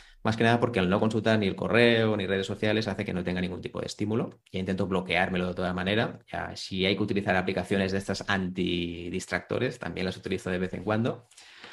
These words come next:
Pero para mí esto es un objetivo clave, ¿no? Entonces eso me ha mejorado muchísimo, ya que en esas horas soy capaz de producir lo que después durante el día tardaría tres, cuatro, cinco horas en hacer lo mismo que hago en una hora. Para mí este es el ratio más o menos, de una hora que dedico por la mañana,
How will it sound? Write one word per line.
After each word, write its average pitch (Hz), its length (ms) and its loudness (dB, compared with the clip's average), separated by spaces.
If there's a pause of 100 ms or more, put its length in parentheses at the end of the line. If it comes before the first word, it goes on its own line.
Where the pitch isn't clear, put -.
(320)
Pero 104 160 6
para 90 140 0
mí 92 80 2
esto 92 140 0
es - 80 -4
un - 40 -4
objetivo - 380 -10
clave, - 260 -8
¿no? 85 60 -8
Entonces 90 260 -6
eso 104 160 -4
me 104 60 0
ha 104 40 2
mejorado 98 360 4
muchísimo, 113 460 -2
ya 95 140 0
que 92 60 -2
en 95 80 2
esas 101 220 -2
horas - 560 0
soy 98 100 -6
capaz 90 220 0
de 90 60 0
producir 92 360 0
lo 98 80 2
que - 60 -2
después 92 260 -2
durante 92 260 0
el 92 80 0
día 92 220 0
tardaría 90 460 -4
tres, 90 200 -4
cuatro, - 320 -6
cinco 87 280 -8
horas 92 260 -6
en 95 80 -6
hacer 90 180 -6
lo 90 120 -2
mismo 92 200 -6
que 85 100 -8
hago 85 160 -6
en 95 40 -4
una 87 220 -2
hora. 71 260 -8
Para - 160 -8
mí 104 140 4
este 113 140 2
es 110 60 -4
el 90 120 0
ratio 82 300 -2
más - 160 -10
o - 40 -8
menos, - 280 -8
de - 180 -6
una 104 320 4
hora 90 180 4
que 87 80 2
dedico 87 320 2
por 85 80 0
la 85 80 -2
mañana, 107 440 4